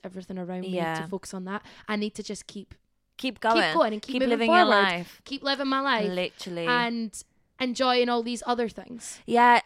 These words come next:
Speaker 2: and I think this is su-, this is such, such, such a good point, because I remember on a podcast a few weeks ago I mentioned how I didn't get into the Soho's,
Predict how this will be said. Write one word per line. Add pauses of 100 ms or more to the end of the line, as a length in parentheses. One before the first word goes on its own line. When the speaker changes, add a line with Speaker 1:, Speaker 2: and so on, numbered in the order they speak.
Speaker 2:
and
I
think
this
is
su-, (220)
this
is
such,
such,
such
a
good
point,
because (360)
I
remember
on
a
podcast
a
few
weeks
ago
I
mentioned
how
I
didn't
get
into
the
Soho's,